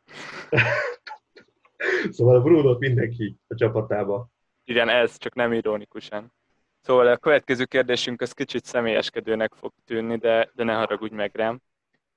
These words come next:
Speaker 2: A helyzet az, hogy az újraindulást követően Szár az konkrétan semmit sem csinált. És mi az oka annak, hogy, hogy mégis bizalmat szavaztál neki, és, és bízzunk-e még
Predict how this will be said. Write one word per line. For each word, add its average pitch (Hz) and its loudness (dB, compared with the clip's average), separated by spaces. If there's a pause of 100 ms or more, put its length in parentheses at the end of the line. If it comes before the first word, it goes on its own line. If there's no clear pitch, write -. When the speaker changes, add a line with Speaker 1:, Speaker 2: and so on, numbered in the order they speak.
(380)
Speaker 2:
A 127 -14
helyzet 135 0
az, 131 2
hogy 120 -6
az 120 -2
újraindulást 120 2
követően 120 0 (320)
Szár 120 0
az 120 -2
konkrétan 117 -4
semmit 107 -4
sem 110 -12
csinált. 120 -4 (160)
És - -10
mi 151 0
az 127 4
oka 123 4
annak, 123 -4
hogy, 123 -4
hogy 123 -10
mégis 120 -4
bizalmat 113 0
szavaztál 113 -2
neki, 117 -6
és, 120 -4
és 117 -16
bízzunk-e 120 -4
még 110 -4